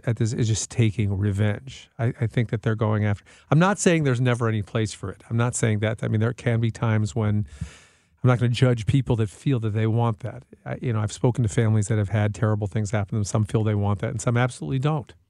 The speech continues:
But I, I don't think that that should be the goal here, and I don't think it is. I think the goal is, is the elimination of the threat. And, um, I, I think it, this, this time they really have to,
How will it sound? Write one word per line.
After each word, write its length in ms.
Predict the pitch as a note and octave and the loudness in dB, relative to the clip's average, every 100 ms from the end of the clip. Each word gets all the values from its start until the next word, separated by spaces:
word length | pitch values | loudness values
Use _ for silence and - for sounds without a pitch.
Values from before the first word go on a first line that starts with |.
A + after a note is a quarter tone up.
| _ _ _ _ _ - | _ _ _ _ _ 2
But 100 | B2 | 2
I, 180 | C#3 | 2
I 40 | B2+ | 0
don't 320 | A#2+ D3 D3+ | 2 2 2
think 180 | D3+ A#2+ | -2 0
that 140 | B2 | 0
that 240 | A#2+ A2 - | 0 0 -2
should 160 | A2+ | -2
be 100 | G#2+ | -2
the 120 | G2+ | -2
goal 200 | G#2+ G#2+ | -2 0
here, 80 | A2 | 2
and 80 | C3 | 2
I 60 | C#3 | 2
don't 160 | D3 | 2
think 160 | C#3 B2+ | 0 0
it 80 | A2 | 0
is. 260 | G2+ - | -2 -4
I 60 | A2 | -4
think 200 | - A2 | -4 -4
the 60 | A#2+ | -2
goal 300 | A#2 A2+ A2+ | 0 0 0
is, 140 | G#2 | -2
is 180 | G#2+ G2+ | -4 -2
the 120 | A#2 | -2
elimination 600 | G#2+ G#2+ G#2+ G#2+ G#2+ A2+ | 0 0 2 0 0 -2
of 80 | G2+ | -2
the 100 | G#2+ | -4
threat. 440 | - D3+ A#2 - - - - - _ _ _ | 0 0 0 -6 -12 -10 -10 -14 _ _ _
And, 240 | A2+ G#2+ G#2 | 2 2 2
um, 400 | G2+ G2+ G#2 - - | 2 2 0 -2 -2
I, 160 | A#2+ - | -2 0
I 100 | A2 | -2
think 200 | A#2+ C3+ | -2 -4
it, 160 | - | -2
this, 220 | A2+ A2+ - - | 0 -2 -6 -2
this 300 | A2+ - - _ | -2 -2 -12 _
time 340 | - A#2 G#2 A#2+ | -2 0 0 0
they 160 | A2 G#2 | 0 0
really 280 | G2+ G#2 G2+ | 0 0 0
have 200 | G2 - | -2 -2
to, 200 | G#2+ | -4